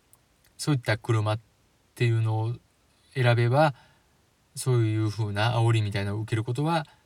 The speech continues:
少なくなると思うんですね。車自体が守ってくれると言いますか、まあ、いかつい感じになると。ですから、私自身ですね、個人的にはあまりそういうのは好きじゃないんですけど、まあ、今の車はちょっとそういうつり目系で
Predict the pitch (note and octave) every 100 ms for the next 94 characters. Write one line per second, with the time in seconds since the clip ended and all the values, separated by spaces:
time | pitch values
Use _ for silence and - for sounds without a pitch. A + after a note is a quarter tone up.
0 | - - - B2 A#2 G2 F#2+ G2+ F#2 -
1 | - A2 - C#3 B2+ A#2+ A#2 G#2+ A2 B2
2 | C3 - _ _ _ _ _ _ _ _
3 | _ _ _ - A#2 G#2+ A2+ - G2+ G2
4 | G2 - - A2+ - - G2+ G2 _ -
5 | B2+ G#2+ A2 A2 - F2+ - F2+ F2 G2
6 | G#2+ G#2 - - - _ _ _ _ _
7 | _ _ _ _ _ - - - - -
8 | - _ - D3+ - A2 A2+ B2 C3 C3+
9 | B2 G#2+ G2 F#2 - B2 C3+ C3+ C3 B2+
10 | G2+ G2+ G2 - B2 G2 F2+ - B2 G#2
11 | F2 E2+ F2 F#2 - - B2 A2 G2+ A2+
12 | C#3+ C3+ A2+ F#2+ F#2 A#2 F#2+ G#2 G2+ F#2+
13 | - B2 A2+ G#2+ - G#2 G2+ A2 B2+